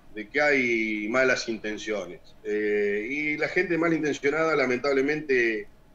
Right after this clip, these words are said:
está, existe, y te puede complicar a vos, me puede complicar a mí, le puede complicar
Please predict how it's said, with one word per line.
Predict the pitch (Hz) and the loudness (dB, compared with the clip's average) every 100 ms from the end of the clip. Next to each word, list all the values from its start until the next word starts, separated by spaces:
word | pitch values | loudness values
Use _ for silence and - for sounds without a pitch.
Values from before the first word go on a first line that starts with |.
| - | -14
está, | 113 110 - 196 220 220 | -8 -6 0 2 2 0
existe, | 117 117 170 190 170 196 190 175 - | -6 -4 -2 -2 0 2 2 0 -6
y | 117 120 120 127 | -6 -4 -6 -6
te | - | -6
puede | 135 190 175 | -2 0 2
complicar | 147 139 151 170 | 0 -2 0 2
a | 147 | 2
vos, | 175 190 190 - - | 2 4 2 0 -6
me | 127 | -6
puede | 165 156 | -4 -4
complicar | 135 131 151 | -2 0 2
a | 143 | 2
mí, | 156 170 165 | 4 4 2
le | 135 | 0
puede | 131 185 180 | -2 0 0
complicar | 147 139 147 165 165 | 0 -4 0 0 0